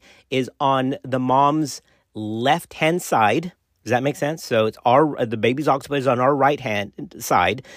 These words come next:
So we put our right hand in, and then we're gonna grab the baby's head and then try to rotate it accordingly to occiput anterior. If, however, it's on the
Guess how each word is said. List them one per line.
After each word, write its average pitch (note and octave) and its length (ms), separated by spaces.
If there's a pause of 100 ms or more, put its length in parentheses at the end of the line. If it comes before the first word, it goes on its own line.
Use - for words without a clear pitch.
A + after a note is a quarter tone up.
(140)
So - 140
we A2+ 100
put C3 240
our A2 160
right C#3 380
hand F3 400
in, D3+ 400 (400)
and C#3+ 120
then C3+ 140
we're C#3 160
gonna E3 220
grab B2+ 800
the B2 160
baby's B2 380
head A2+ 500
and C3+ 120
then B2+ 140
try C#3 260
to C3+ 80
rotate A#2+ 720
it B2+ 180 (320)
accordingly B2 800
to - 220
occiput A#2 400
anterior. G#2 600 (540)
If, F#3+ 220
however, A#2+ 680 (300)
it's - 480
on B2+ 160
the G#2+ 160